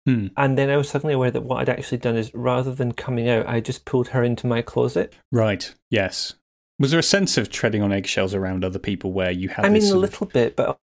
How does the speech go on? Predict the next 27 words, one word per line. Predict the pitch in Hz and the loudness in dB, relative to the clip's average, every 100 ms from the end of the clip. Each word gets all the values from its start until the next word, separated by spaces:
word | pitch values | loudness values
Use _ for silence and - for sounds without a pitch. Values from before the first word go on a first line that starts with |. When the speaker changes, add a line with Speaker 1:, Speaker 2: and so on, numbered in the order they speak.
| - | -2
Speaker 2:
also, | 175 185 185 | -2 0 -2
like, | 160 - - _ _ _ | -2 -2 -8 _ _ _
it, | 139 - | -2 -2
it | - | -6
didn't | 175 170 117 | -4 -2 -2
matter | 120 156 - 165 | -2 -4 -4 0
most | 123 135 | 0 -2
of | - | -2
the | 143 | -4
time | - 110 117 | -2 -2 -2
'cause | 131 | -4
I | 147 | -4
was, | 147 - _ - | -4 -8 _ 0
I | 147 | 2
was | 143 | 2
carrying | - 160 156 | 2 2 4
on | 139 127 | 4 4
doing | 131 127 | 2 4
remote | 127 123 - | 4 4 2
work | - 135 - - _ - | 2 2 2 -6 _ -10
for | - | -8
people. | - 135 107 92 | 2 4 4 0
Speaker 1:
Hmm. | - - | -6 -6
Speaker 2:
So | - 123 | 0 0
I | |
wasn't | 131 151 156 117 | 2 0 0 -2
really | 135 135 127 - | 0 2 2 -2